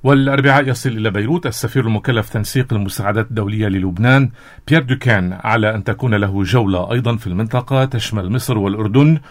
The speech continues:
وسيلتقي الرئيس ميقاتي ونائبه سعد الشامي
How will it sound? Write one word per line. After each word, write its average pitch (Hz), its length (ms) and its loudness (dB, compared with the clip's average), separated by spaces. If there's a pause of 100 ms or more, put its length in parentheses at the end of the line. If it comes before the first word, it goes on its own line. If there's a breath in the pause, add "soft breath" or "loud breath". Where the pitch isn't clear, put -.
(300 loud breath)
وسيلتقي 113 720 -2
الرئيس 110 360 -6
ميقاتي 127 640 -2
ونائبه 98 520 -2
سعد 95 280 -2
الشامي 113 520 0